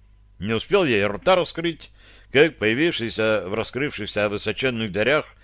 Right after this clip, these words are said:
зала лакей, разряженный как ярмарочный шут, возвестил во всё горло:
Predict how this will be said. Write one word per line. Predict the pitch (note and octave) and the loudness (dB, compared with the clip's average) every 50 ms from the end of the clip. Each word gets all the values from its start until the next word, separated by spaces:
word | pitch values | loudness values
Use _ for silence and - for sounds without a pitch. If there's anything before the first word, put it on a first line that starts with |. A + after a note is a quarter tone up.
| - - - | -20 -20 -20
зала | - F2 F2+ B2+ B2+ A#2+ A2+ G#2+ G#2+ F#2+ | -12 -2 4 6 6 6 6 4 2 0
лакей, | F#2 G2+ G#2 G2+ - - A#2 B2+ C#3+ D3+ D#3 - _ _ - - - - | 0 -2 -4 -4 -2 0 0 0 0 0 -4 -8 _ _ -20 -20 -10 -6
разряженный | F#2+ A#2 C3 - - C3+ C3 C#3+ D3 C#3 B2 A2+ C#3 C3+ C3 A#2+ | -2 -2 -2 0 0 -2 0 2 2 2 2 0 -4 -6 -2 -2
как | C3 B2+ - | -2 -2 0
ярмарочный | G#2 A#2+ B2+ B2+ C3 B2+ B2 B2 B2+ - - A2+ B2 | 2 2 2 2 2 -2 -2 -4 -4 -4 -4 -6 -6
шут, | A#2 - - C3 C#3 C3 - - _ _ _ _ _ - | -6 -6 -6 -8 -10 -10 -16 -20 _ _ _ _ _ -4
возвестил | - G#2 B2 C3+ A2 A#2 B2+ A#2+ - C#3 D#3 D#3+ D#3 D3 | 2 4 4 4 4 0 -4 -4 0 0 2 2 2 2
во | C#3+ B2 | 0 0
всё | - C3 C#3+ C3 | 0 0 0 2
горло: | A#2+ B2+ C3 C3 B2+ B2+ B2 B2 A#2+ G#2+ - | 4 4 4 4 4 4 4 4 4 4 0